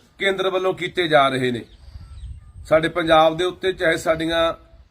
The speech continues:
ਜ਼ਮੀਨਾਂ ਹੋਣ, ਪਾਣੀ ਹੋਵੇ, ਚਾਹੇ ਸਾਡੇ ਇਤਿਹਾਸ ਦੇ ਉੱਤੇ ਹੋਵੇ, ਚਾਹੇ ਸਾਡੇ ਪੰਜਾਬ ਦੇ ਹੱਕਾਂ ਦੇ ਉੱਤੇ ਹੋਵੇ। ਸੋ ਇਸ ਕਰਕੇ ਜੇ ਆਪਾਂ ਅੱਜ ਵੀ ਘਰਾਂ ਦੇ ਕੁੰਡੇ ਲਾ ਕੇ, ਦਰਵਾਜ਼ੇ ਭੇੜ ਕੇ ਬੈਠੇ ਰਹੇ,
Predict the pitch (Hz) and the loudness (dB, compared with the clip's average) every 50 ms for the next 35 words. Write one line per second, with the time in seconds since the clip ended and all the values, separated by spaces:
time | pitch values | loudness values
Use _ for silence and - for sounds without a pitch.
0 | _ _ - 127 135 147 147 160 170 175 180 175 160 175 180 175 180 185 180 - | _ _ -10 -6 -2 -2 -2 0 2 2 2 2 2 0 0 0 -2 -2 -4 -2
1 | 180 165 160 160 175 185 180 165 165 170 165 165 175 175 180 180 175 - _ _ | 0 0 0 2 2 0 0 0 -2 -2 -2 -2 -2 -2 -2 -4 -6 -12 _ _
2 | _ _ _ _ - 170 160 160 175 160 - 247 160 160 175 170 - 170 156 147 | _ _ _ _ 0 4 4 4 4 2 -2 -4 -4 -4 -6 -8 -6 -2 2 4
3 | 151 156 151 - 165 180 175 165 - - 185 165 160 165 151 165 175 185 185 - | 4 4 2 0 -4 -4 -4 -4 -4 -4 -4 -2 -2 -2 -2 0 0 0 -2 -4
4 | - _ _ _ _ _ _ _ _ - 196 180 202 226 214 - 220 202 190 208 | -8 _ _ _ _ _ _ _ _ 4 6 6 6 4 4 0 0 0 0 -2
5 | 214 208 208 202 190 185 180 175 175 170 185 185 190 190 - 208 202 190 180 170 | -4 -4 -6 -2 2 2 2 2 2 2 0 -2 -2 0 2 2 2 2 0 -4
6 | 165 - 160 147 135 127 113 113 - - _ _ _ _ _ _ _ _ _ _ | -6 -8 -8 -6 -6 -6 -8 -8 -12 -14 _ _ _ _ _ _ _ _ _ _
7 | - 185 190 190 - 202 190 190 - 208 202 156 120 120 156 175 196 208 214 208 | -4 -4 -4 0 2 2 2 2 0 -4 -6 -6 -4 0 2 4 6 6 4 4
8 | 214 220 220 220 220 214 - - - - _ _ _ _ - 196 202 185 160 196 | 4 4 4 4 4 2 0 -6 -14 -20 _ _ _ _ 0 2 2 2 0 -4
9 | 226 233 247 240 - 247 220 196 190 190 202 202 - 202 190 190 196 196 190 185 | -2 -2 -2 0 2 2 2 2 2 0 -2 -4 -6 -4 -2 -2 0 2 4 4
10 | 180 180 - 196 196 165 175 170 165 156 147 151 180 185 - - 170 160 - - | 4 4 2 -2 -6 -6 -4 -2 -2 -2 0 0 -4 -4 -4 -4 -6 -4 -6 -8
11 | 170 147 151 147 - - 160 165 156 156 156 147 135 | -6 -6 -6 -6 -4 -4 -4 0 0 0 0 -2 -4